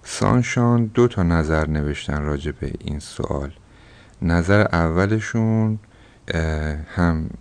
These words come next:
دور هست، ولی نظر دومشون که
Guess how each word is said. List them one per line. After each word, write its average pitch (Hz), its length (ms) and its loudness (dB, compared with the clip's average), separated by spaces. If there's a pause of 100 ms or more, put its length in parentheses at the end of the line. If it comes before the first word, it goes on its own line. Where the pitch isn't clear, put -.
(180)
دور 98 240 0
هست، 113 520 -2
ولی 110 320 2
نظر 92 420 2
دومشون 101 1000 0 (760)
که 78 420 -4